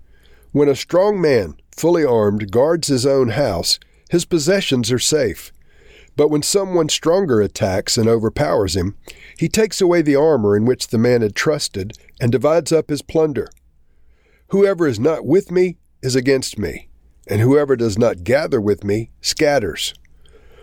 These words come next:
When an impure spirit comes out of a person, it goes through arid places seeking rest and does not find it. Then it says, "I will return to the house I left."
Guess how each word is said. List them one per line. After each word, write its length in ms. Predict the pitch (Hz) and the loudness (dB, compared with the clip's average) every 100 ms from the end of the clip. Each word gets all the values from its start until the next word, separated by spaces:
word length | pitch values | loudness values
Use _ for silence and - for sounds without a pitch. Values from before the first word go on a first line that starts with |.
| - - | -12 -2
When 160 | 147 | 0
an 80 | 151 | 2
impure 420 | 190 202 208 180 | 2 0 0 0
spirit 520 | - - 180 127 95 _ _ - | -2 0 2 2 -2 _ _ -4
comes 280 | 131 120 | -2 2
out 200 | 123 131 | 2 2
of 100 | 156 | 2
a 80 | 151 | -2
person, 480 | 127 117 98 - 104 - _ - | 0 0 0 -2 -6 -8 _ -6
it 140 | 110 | -4
goes 300 | 147 151 165 | 0 0 -2
through 260 | - 139 120 - | -4 -4 -2 -2
arid 520 | 151 160 113 92 - | 0 2 0 -2 -6
places 500 | 113 101 - 107 - | -4 -2 -2 -2 -2
seeking 540 | - - 185 190 147 | 0 0 -2 -2 0
rest 500 | 123 127 - - - - - - | 2 0 -2 -8 -8 -16 -20 -6
and 160 | 120 110 | 0 2
does 200 | 123 117 | 2 0
not 200 | 120 - | -2 -2
find 340 | 131 127 107 | -2 0 0
it. 140 | 80 - - _ - - - - | -4 -10 -20 _ -20 -20 -20 -12
Then 220 | 101 170 | 0 2
it 120 | 214 208 | 2 0
says, 480 | 156 139 131 - - - | 0 2 2 -2 -8 -8
"I 100 | - 180 | 0 2
will 140 | 180 | 4
return 540 | 151 143 - 190 202 | 2 0 0 0 0
to 120 | 175 175 | 0 0
the 160 | 135 | 0
house 380 | 117 147 139 - | -2 -2 -2 0
I 80 | 110 | 2
left." 540 | 107 110 - - - | 2 0 -2 -12 -18